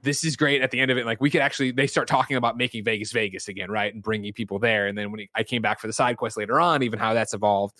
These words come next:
I think that is just such a stunning set piece moment. I loved investigating it. Again, what we're talking about from,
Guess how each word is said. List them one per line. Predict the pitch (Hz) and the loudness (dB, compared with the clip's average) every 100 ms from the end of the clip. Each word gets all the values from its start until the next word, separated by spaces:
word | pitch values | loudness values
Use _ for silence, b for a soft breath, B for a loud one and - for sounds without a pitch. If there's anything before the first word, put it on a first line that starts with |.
| B B B | B B B
I | 127 | -2
think | 151 131 _ _ | -2 -4 _ _
that | 131 117 | 0 2
is | 113 | 0
just | - - | -4 -2
such | 117 - | -2 -2
a | 104 | -6
stunning | - 123 110 107 104 _ _ _ | -2 -2 -2 -4 -10 _ _ _
set | - 123 | -2 -2
piece | - 117 - | -2 -6 0
moment. | 117 113 113 110 B B | 2 2 2 -2 B B
I | 120 | 2
loved | 135 131 | 4 4
investigating | 123 104 120 - 127 127 123 | 0 -2 -2 -2 0 2 2
it. | 123 | 0
Again, | 120 131 131 | 0 0 -2
what | |
we're | 113 | -4
talking | 113 113 117 | -2 0 0
about | 104 104 | 0 -2
from, | - 120 107 101 | -2 -4 -4 -8